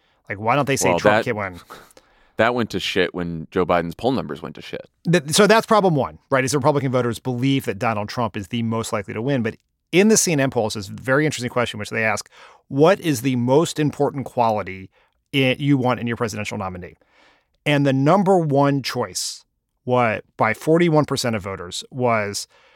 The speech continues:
Speaker 1: someone who fights for conservative values even when they're unpopular. Way down the list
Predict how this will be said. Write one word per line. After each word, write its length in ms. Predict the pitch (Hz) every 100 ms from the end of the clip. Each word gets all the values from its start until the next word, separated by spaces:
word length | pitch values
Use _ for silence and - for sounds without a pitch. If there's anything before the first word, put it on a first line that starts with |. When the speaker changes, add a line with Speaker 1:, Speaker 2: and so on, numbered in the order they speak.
| _
Speaker 1:
someone 440 | - - 170 196 180
who 180 | 143 131
fights 500 | - - 151 185 -
for 180 | 143
conservative 640 | - 123 120 139 143 151 120
values 460 | 123 123 117 110 -
even 280 | 143 135 135
when 100 | 120
they're 160 | 113
unpopular. 580 | 104 90 95 - - - _ _ _ _ _ _ _ _ -
Way 260 | 135 165 214
down 240 | 208 202
the 80 | 156
list 380 | 143 143 -